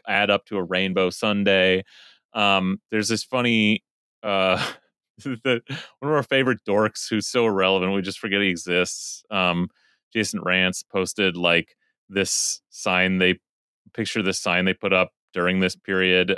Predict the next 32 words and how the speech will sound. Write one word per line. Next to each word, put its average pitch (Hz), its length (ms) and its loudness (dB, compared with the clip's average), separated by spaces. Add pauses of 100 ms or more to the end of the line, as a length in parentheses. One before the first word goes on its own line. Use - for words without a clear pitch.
Um, 85 320 -2
it 82 120 -6
says, 87 180 -2
"Police 117 460 -4
officers, 92 520 -2
Molly 98 320 0
Moons 98 320 0
is 87 120 -8
a 92 40 -10
gun-free 95 600 -2
zone. 82 320 -2
Please 92 240 -4
do 98 60 -6
not 95 200 0
come 95 220 -2
in 95 140 2
here 87 240 0
if - 120 -8
you're 90 120 -2
wearing 87 260 0
a 87 140 -4
firearm." 85 640 0 (480)
And 90 120 -10
he's 92 220 -4
like, 87 240 0
"Oh, 90 400 2
the, 87 220 -4 (260)
the 104 160 -4
uber 110 300 0
left 95 420 0
Molly 92 280 0
Moons 90 600 0